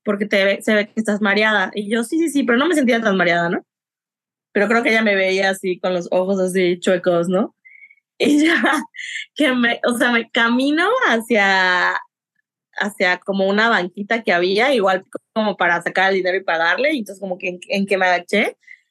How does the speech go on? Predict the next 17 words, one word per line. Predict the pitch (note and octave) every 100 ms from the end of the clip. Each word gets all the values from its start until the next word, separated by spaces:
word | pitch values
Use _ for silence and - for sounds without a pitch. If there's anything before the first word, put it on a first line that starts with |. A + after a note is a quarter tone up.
| -
casi | C#4
me | F#4 C4 -
caigo, | A3 C4 C#4 G#3+ G3 - -
casi | C4+
me, | F4 C4+
casi, | - - A3 B3+ C4
de | C4+
hecho | C#4
me | C#4+ B3+
torcí | A#3 G#3+ A3+
el | C4+ B3+
pie. | A#3 A3+ _ _ _ _ _ _ _ _ _ _ _ -
Este, | A3 G3+ - G3+ G3 F#3+ F#3 F3
qué | A3
raro, | A3 F#3
¿verdad? | E3+ F#3+ C4+ _ - - - E3 - - _ _
Y, | B3+ B3+ B3 A#3 A3+ A3 G#3+ G#3 -